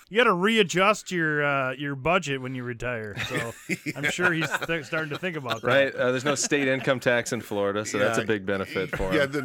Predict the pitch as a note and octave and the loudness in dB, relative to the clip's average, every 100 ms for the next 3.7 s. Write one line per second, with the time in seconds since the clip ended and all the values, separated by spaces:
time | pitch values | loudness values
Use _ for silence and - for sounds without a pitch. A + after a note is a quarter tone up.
0 | A#3+ - A#3 G#3 C#3 D3 F#3+ - C3+ A#2+ | 0 -2 -2 0 2 0 -2 -2 -2 0
1 | C3 B2+ C3 B2 B2 - B2 B2 A#2+ A#2 | 0 0 0 2 0 -2 -4 -2 -2 -4
2 | - B2+ A#2 A2 A#2+ A#2 A2+ G#2 - D#3+ | -4 -4 -2 -2 -2 0 -2 -2 -6 -6
3 | - C3 A2 A2 A2 G#2 | -4 -2 -2 -2 -2 -4